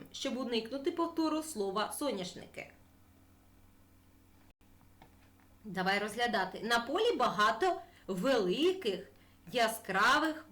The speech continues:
голівок. Є. Далі слово соняшники. Наступне. Особливо гарні квіти на світанку. Тобто слово соняшник в нас замінено словом яким? Квіти.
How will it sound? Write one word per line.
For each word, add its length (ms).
голівок. 640
Є. 360
Далі 600
слово 300
соняшники. 840
Наступне. 720
Особливо 680
гарні 560
квіти 500
на 220
світанку. 760
Тобто 360
слово 420
соняшник 920
в 100
нас 300
замінено 800
словом 540
яким? 540
Квіти. 640